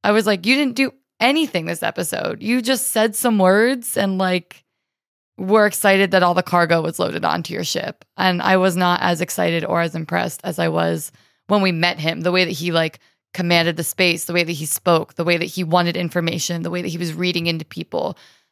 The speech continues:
So for me, this episode, he came across as weaker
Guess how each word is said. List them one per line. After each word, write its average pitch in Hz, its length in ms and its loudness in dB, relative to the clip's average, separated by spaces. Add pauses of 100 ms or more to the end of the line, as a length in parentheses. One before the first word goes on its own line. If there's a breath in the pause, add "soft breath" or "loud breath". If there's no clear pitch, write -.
(100 soft breath)
So 165 560 2 (360)
for 226 140 4
me, 233 220 4
this 196 180 0
episode, 180 480 2
he 175 420 -4 (1200)
came 196 220 0
across 175 340 0
as 156 180 -2
weaker 220 600 0